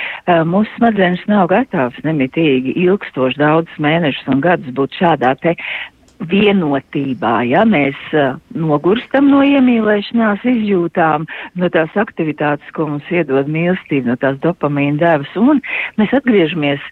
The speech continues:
katrs pats pie savas ikdienišķās, eh, dzīves, kuram tas ir darbs, kuram mācības, un mēs vairs nevaram tik ļoti skatīties viens otram acīs. Dažreiz mums piedzimst bērni, vai ne, mums sākas citas rūpes. Mēs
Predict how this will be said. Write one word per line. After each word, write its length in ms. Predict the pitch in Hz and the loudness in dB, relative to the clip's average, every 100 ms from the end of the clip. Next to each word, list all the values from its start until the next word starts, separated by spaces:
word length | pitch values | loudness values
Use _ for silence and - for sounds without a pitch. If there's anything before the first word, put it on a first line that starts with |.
| - - | -20 -6
katrs 320 | - 269 175 - | -2 0 -2 -4
pats 200 | - 240 - | -2 -2 -2
pie 300 | - 180 147 170 - | 0 2 0 -4 -2
savas 220 | 247 147 - | -2 -2 -4
ikdienišķās, 880 | 214 - 143 120 135 - 139 120 131 - | -4 0 2 2 -2 -2 0 0 -2 -2
eh, 120 | 139 | -4
dzīves, 460 | 139 180 156 113 131 - - - - | 0 2 2 0 -6 -12 -12 -12 -6
kuram 260 | - 233 131 | 0 2 2
tas 140 | 127 - | -2 -4
ir 80 | 156 | -4
darbs, 400 | 165 262 - - | 2 0 0 -10
kuram 260 | - 147 143 | -2 0 2
mācības, 640 | 180 254 208 - 135 139 - - _ | 2 2 0 0 0 -2 -8 -16 _
un 320 | 277 330 349 339 - - - - | 2 4 4 0 -8 -12 -10 0
mēs 380 | 196 240 320 339 - - | 2 4 2 0 -8 -6
vairs 240 | 220 262 254 | 0 0 2
nevaram 400 | 359 220 160 120 | 0 2 0 -2
tik 160 | 147 | -2
ļoti 240 | 202 175 - | 2 2 0
skatīties 560 | - 170 135 117 123 131 | -4 -2 -2 -2 -2 -2
viens 200 | 147 139 | -4 -2
otram 300 | 156 156 143 | -2 0 0
acīs. 440 | 180 285 - 247 185 | 0 -2 0 0 2
Dažreiz 360 | 277 190 131 | 0 2 0
mums 180 | - 180 | -2 -2
piedzimst 420 | 294 175 143 151 | 0 0 0 -4
bērni, 480 | 151 151 180 247 202 | 0 2 2 2 0
vai 140 | 151 | 0
ne, 120 | 143 208 | -2 0
mums 200 | 262 190 - | -2 -4 -4
sākas 320 | 170 123 - - | -2 -2 -4 -10
citas 340 | 131 131 - - | -8 -8 -10 -4
rūpes. 400 | 170 226 302 - - - - - - _ | 0 2 0 -6 -12 -10 -8 -10 -14 _
Mēs 320 | - 240 285 | 0 2 2